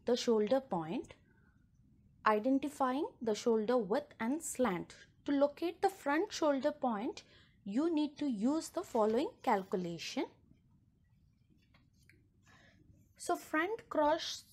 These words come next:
shoulder. So here front cross shoulder is thirty-seven centimeter.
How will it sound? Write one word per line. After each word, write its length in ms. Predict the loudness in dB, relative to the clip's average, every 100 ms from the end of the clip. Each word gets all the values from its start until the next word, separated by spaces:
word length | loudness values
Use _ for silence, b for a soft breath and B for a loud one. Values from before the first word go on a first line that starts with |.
| -20 -20 -20 -20 -20 -20 -16 -10
shoulder. 500 | 4 4 4 0 -10
So 160 | -4 -2
here 440 | 0 2 2 2 0 -6
front 340 | -2 -2 -4 -2
cross 440 | 2 2 2 -4 -12
shoulder 520 | 0 4 4 4 0 0
is 220 | -2 -2 -4
thirty-seven 680 | -2 -2 -2 0 2 2 0
centimeter. 840 | 0 -2 -2 -4 -4 -4 -6 -2